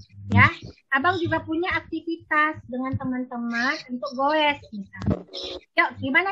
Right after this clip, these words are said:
caranya kita mengatur waktu? Nah, seperti itu, gitu. Kira-kira seperti itu, ya. Jadi, kematangan interaksi itu adalah mencari keseimbangan antara keduanya. Oke? Ya,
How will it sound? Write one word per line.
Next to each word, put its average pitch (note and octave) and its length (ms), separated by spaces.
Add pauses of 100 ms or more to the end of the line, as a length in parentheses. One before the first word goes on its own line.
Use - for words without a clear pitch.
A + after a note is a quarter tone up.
caranya C#4 340
kita C4 220
mengatur A3+ 480
waktu? G#3 320 (160)
Nah, F3+ 240
seperti E4+ 240
itu, F4 60 (100)
gitu. A#3+ 120 (120)
Kira-kira A3 400
seperti G#3 400
itu, A3 80
ya. F#3+ 160 (400)
Jadi, A3 180
kematangan A#3+ 460
interaksi A#3 400
itu E4 100
adalah C#4+ 300 (560)
mencari B3+ 400
keseimbangan B3+ 680
antara A#3+ 320
keduanya. G#3 540 (160)
Oke? - 380 (720)
Ya, A#3 180